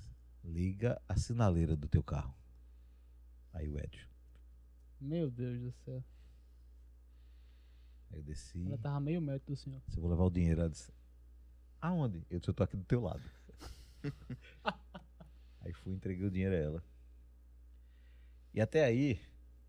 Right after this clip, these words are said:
Speaker 1: minha esposa, os três filhos, diziam: "Isso é loucura, isso é coisa da sua cabeça. Esse negócio de ir pra Europa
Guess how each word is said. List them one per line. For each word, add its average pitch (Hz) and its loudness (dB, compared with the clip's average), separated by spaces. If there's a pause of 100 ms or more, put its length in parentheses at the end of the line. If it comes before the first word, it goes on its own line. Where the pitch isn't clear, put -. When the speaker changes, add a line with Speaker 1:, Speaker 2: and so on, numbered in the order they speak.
(140)
Speaker 1:
minha 92 0
esposa, 139 2 (1000)
os - -16
três 113 -2
filhos, 131 -2 (840)
diziam: 90 0
"Isso 113 -2
é 98 0
loucura, 120 0
isso - 4
é 117 4
coisa 135 -4
da 139 -2
sua 131 -8
cabeça. 190 -8 (880)
Esse - -18
negócio 104 -4
de 117 -2
ir - -6
pra 135 2
Europa 104 2